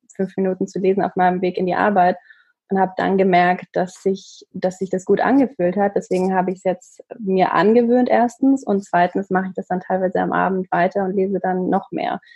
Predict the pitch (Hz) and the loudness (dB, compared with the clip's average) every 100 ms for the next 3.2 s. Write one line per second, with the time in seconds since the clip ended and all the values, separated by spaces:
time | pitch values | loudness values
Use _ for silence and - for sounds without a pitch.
0 | _ - _ _ _ 185 151 - 165 208 | _ -20 _ _ _ 0 2 0 0 2
1 | 196 202 202 - _ _ - 196 - 202 | 2 2 -2 -20 _ _ -14 -12 -6 0
2 | 202 226 - 196 226 233 247 240 240 254 | 2 2 2 0 0 0 0 2 2 0
3 | 269 277 | 0 0